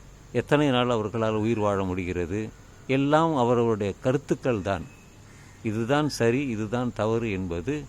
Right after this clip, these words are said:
விவாதிக்கலாமே தவிர, அது இதுதான் என் சரி என்று சொல்வது, வெல்-, வேறு ஒருவர் சொல்வதை நாம் ஏற்றுக்கொள்ள மாட்டோம்.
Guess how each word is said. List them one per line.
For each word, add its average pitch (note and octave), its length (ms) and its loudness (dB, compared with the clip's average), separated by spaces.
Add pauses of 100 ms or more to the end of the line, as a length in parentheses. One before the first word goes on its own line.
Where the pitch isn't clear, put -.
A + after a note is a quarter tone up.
(520)
விவாதிக்கலாமே A#2+ 840 4
தவிர, G2 320 -2 (720)
அது G#2+ 180 0 (560)
இதுதான் C3 440 2 (160)
என் B2 240 -2
சரி C3 380 2
என்று G#2+ 260 0
சொல்வது, G#2 460 -2 (500)
வெல்-, C#3+ 280 2
வேறு E3+ 280 6
ஒருவர் C3 280 2
சொல்வதை A#2+ 400 0
நாம் B2+ 200 2
ஏற்றுக்கொள்ள B2 500 -2
மாட்டோம். F2 440 -2